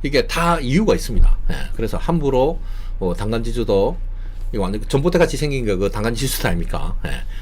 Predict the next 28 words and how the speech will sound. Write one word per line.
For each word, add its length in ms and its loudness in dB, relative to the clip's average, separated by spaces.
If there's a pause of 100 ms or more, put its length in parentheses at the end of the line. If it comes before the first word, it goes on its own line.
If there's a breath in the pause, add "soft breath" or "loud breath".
(160 loud breath)
그런 160 -2
것도 180 -4
함부로, 680 0
어, 300 -6 (160)
보고 260 2
잡는 360 -2
건 240 -2
아니겠죠. 400 -4
당연히 520 -2 (320 loud breath)
보고 460 0
잡을 240 -6
수가 220 -6
있습니다. 600 -6 (760 loud breath)
상담 380 4
시 120 4
색 320 0
배치를 640 4
아이보리라고 600 2
하신 260 -2
것은 260 0
정말 340 -2
아이보리로 580 2
해야 240 2
하나요? 240 0
아니면 340 0
노랑이 520 2
너무 280 0
심해서 720 -2